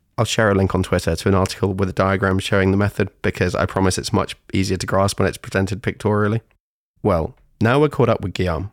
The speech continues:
We know that he has to get to a remote part of the planet and that he has to get there before the sixth of June. Across Europe, these expeditions are being planned and dispatched, and it falls to Guillaume to observe the transit from Pondicherry,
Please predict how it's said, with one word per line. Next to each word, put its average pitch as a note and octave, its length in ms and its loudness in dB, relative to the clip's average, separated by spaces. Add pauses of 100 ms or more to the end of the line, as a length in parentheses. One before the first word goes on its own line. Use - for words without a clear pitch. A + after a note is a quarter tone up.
(160)
We G#2 120 4
know B2 160 4
that - 100 0
he C3 60 2
has A2+ 140 2
to G#2+ 100 -10
get G#2 160 0
to - 160 -6
a F2+ 80 2
remote G2+ 340 2
part C3+ 220 0
of - 20 -4
the F#2 80 -2
planet E2 480 -4
and G2 100 4
that G2 120 0
he G2+ 80 2
has G#2+ 240 0
to C3+ 80 -2
get G#2 240 -2
there F2 120 0
before F2+ 340 -2
the F2+ 60 0
sixth - 300 -4
of F#2+ 80 -8
June. - 300 -2 (720)
Across - 360 -2
Europe, F#2 360 0
these G#2+ 240 0
expeditions G#2 520 0
are G2 40 -6
being F#2+ 220 0
planned A2+ 340 2
and A2 100 2
dispatched, F#2+ 540 -4 (120)
and - 80 -2
it F#2+ 120 0
falls A2+ 220 0
to G#2 80 -6
Guillaume A#2 440 2
to - 160 -4
observe G2 400 0
the - 80 -10
transit G2 380 0
from G2+ 140 -2
Pondicherry, C#3 600 -2